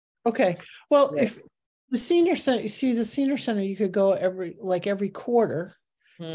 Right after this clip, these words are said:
Speaker 2: Hmm.
Speaker 1: could go for
Speaker 2: Just as a informational.
Speaker 1: update.
Speaker 2: Yeah.
Speaker 1: Fifteen, fifteen or twenty minutes update and then answer questions. And, and it would literally be fifteen minutes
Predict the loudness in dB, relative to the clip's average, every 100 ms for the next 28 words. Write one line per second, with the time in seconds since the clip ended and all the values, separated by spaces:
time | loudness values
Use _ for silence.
0 | -4 -4 -6 0 2 2 -2 -2 -2 -4
1 | _ -6 0 4 4 6 4 2 -6 -4
2 | -4 -6 -4 -4 -6 -6 -6 -6 -10 _
3 | _ _ 0 0 2 2 0 -6 _ _
4 | _ -8 -4 0 -2 -4 -14 -20 _ _
5 | -8 -4 0 0 0 0 2 2 0 -2
6 | -2 -2 -2 -2 -6 -6 -4 -6 -8 -8
7 | -4 -4 -4 -8 -10 -12 _ -20 -20 _
8 | -20 -20 -8 0 0 2 4 4 4 0
9 | -2 -4 -2 2 4 4 2 0 -4 -6
10 | -8 -6 -4 -4 -6 -10 _ -20